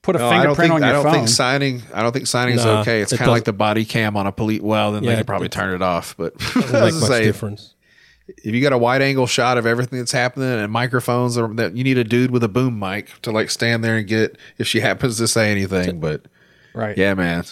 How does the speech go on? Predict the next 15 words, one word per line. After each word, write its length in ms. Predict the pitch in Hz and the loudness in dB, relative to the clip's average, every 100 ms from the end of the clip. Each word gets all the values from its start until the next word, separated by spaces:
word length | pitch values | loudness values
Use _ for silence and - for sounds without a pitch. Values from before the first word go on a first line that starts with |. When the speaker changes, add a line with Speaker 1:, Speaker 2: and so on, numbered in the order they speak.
| - - | -12 -2
Speaker 3:
What 120 | 156 | 0
does 120 | 175 | 4
everyone 260 | 180 160 123 | 4 4 2
think 160 | 139 127 | 0 0
the 60 | |
punishment 520 | 117 123 117 - 107 | -2 0 -2 -4 -6
should 180 | - 104 | -6 -8
be? 140 | 95 98 | -4 0
I 120 | 123 | 0
say 500 | - 139 117 107 104 _ _ _ _ _ - | 2 0 2 -2 -6 _ _ _ _ _ -10
a 60 | |
ten 240 | - 151 127 | -2 0 2
thousand 320 | 120 113 113 | 0 0 0
dollar 240 | 104 101 | -2 -2
fine. 400 | - 95 92 87 | -4 -4 -4 -8